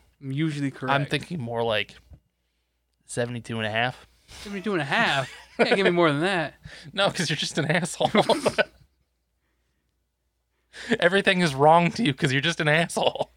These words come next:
Speaker 1: True.
Speaker 2: If you were to change your mindset and become less of an asshole, maybe you'd
Speaker 1: No.
Speaker 2: appreciate candy corn and its greatness. <laughs>
Speaker 1: No, I'm correct. I am an asshole. That's because the rest of the people are dumb.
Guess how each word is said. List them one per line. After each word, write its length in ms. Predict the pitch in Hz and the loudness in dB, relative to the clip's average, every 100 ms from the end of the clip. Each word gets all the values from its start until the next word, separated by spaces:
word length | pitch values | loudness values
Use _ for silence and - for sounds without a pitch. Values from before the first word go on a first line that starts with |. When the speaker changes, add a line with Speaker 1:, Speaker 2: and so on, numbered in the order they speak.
| - - | -20 -10
Speaker 1:
True. 300 | 180 156 135 - _ | -2 -2 -2 -10 _
Speaker 2:
If 120 | 156 156 | -12 -6
you 80 | 208 | -4
were 60 | |
to 80 | 202 | -4
change 480 | - 175 175 180 156 | -4 -4 -4 -4 -6
your 100 | 151 | -8
mindset 680 | 127 131 139 151 - - - - _ - - | -8 -10 -10 -10 -12 -14 -18 -20 _ -18 -12
and 100 | 147 | -10
become 260 | 147 160 143 | -8 -10 -4
less 260 | 151 - | -4 -4
of 60 | 139 | -10
an 80 | 127 | -10
asshole, 640 | 143 156 - 165 - - _ _ _ _ _ _ | -8 -8 -8 -16 -20 -20 _ _ _ _ _ _
maybe 220 | 180 202 | -4 0
you'd 60 | 254 | 0
Speaker 1:
No. 60 | |
Speaker 2:
appreciate 440 | 139 196 - 202 170 | 0 -2 0 0 0
candy 360 | 208 208 208 190 | 0 0 0 0
corn 340 | 175 147 147 | 4 6 6
and 100 | 147 | 2
its 120 | 151 | -2
greatness. 800 | - 160 160 143 143 196 - - - | -2 -2 -2 -2 -2 -2 -6 -12 -16
<laughs> 60 | - | -8
Speaker 1:
No, 420 | 208 117 131 170 _ _ _ _ - | -6 -4 -6 -10 _ _ _ _ -8
I'm 220 | 131 180 | -2 -2
correct. 720 | 185 220 151 117 120 - - - _ _ _ _ | 2 2 2 -2 -6 -12 -20 -20 _ _ _ _
I 100 | 131 151 | -6 -4
am 200 | 196 196 | -2 0
an 60 | |
asshole. 480 | 175 156 147 147 147 | 2 2 0 -2 0
That's 200 | 147 151 | 0 0
because 300 | 156 143 143 | -4 -4 -2
the 80 | 143 | 2
rest 160 | 156 | 2
of 60 | 143 | 2
the 60 | 160 | 0
people 160 | 147 | 0
are 20 | 143 | -2
dumb. 500 | 139 160 127 139 | 2 2 2 -6